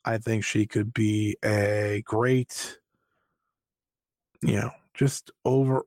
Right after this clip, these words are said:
she's going to be the talking, she's gonna be the promo, she's going to be the vocal leader, while Micah is the leader by example,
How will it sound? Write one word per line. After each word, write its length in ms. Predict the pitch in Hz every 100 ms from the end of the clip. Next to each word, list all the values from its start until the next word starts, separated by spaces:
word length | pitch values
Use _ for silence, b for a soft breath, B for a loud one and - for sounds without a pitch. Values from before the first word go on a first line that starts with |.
| -
she's 300 | - 170 185
going 300 | 202 190 180
to 180 | - 151
be 500 | 131 139 139 139 139
the 200 | 123 107
talking, 920 | - - - 131 135 - 127 123 - -
she's 140 | 127
gonna 160 | 135 135
be 100 | 127
the 80 | 120
promo, 720 | - 147 151 151 151 151 143 B B B
she's 220 | - 135 127
going 260 | 127 120
to 120 | -
be 240 | 117 113 113
the 600 | 107 107 110 113 113 120 b b b b b _ _ -
vocal 680 | 123 127 170 220 202 202 165
leader, 580 | 156 147 147 147 147 -
while 500 | 135 127 131 131 131
Micah 600 | 127 135 143 139 139 135
is 440 | - 135 123 117 120
the 340 | 117 117 113
leader 520 | 117 127 131 135 123
by 300 | 117 117 113
example, 840 | 107 104 - 113 107 104 - 160